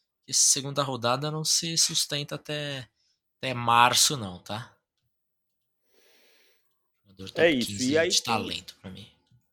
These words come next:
Speaker 2: temos um comentário aqui também do Felipe Setter. Vocês também acham estranho o fato de ninguém ter chamado o Mike Vrabel para uma entrevista? Talvez o Mike Vrabel tenha sido chamado e só não tenha sido agendado ainda, tá?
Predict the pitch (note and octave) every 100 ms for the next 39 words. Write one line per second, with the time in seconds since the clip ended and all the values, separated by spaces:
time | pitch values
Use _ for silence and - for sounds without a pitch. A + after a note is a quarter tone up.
0 | - C#3 C3+ D#3 C#3+ D#3 C#3+ B2+ C3+ C3
1 | - A#2+ B2 A#2+ - G2+ D3 D#3 G2 -
2 | - - C3+ - E2+ - _ _ _ _
3 | _ _ - F#3 F#3+ F#3 F#3 - E3+ -
4 | D3+ E3 E3 D3+ D3+ C3 C3+ B2 C#3+ F3
5 | D#3 C3 B2+ C3 B2 B2 - F2+ B2+ C3
6 | A2+ A2 G#2+ G#2+ G#2 F#2+ F#2+ F2+ E2+ F2
7 | D3 - - - _ _ _ _ _ -
8 | F#3 D3 G3+ G3+ G3 F#3+ D3+ E3+ F#3 -
9 | E3+ - F3 - D#3+ C3 C#3 D3+ - D#3
10 | D#3 D#3 D3+ D3 D#3 C#3+ D3+ C#3+ C#3 C3
11 | B2+ A2 E2+ - E2+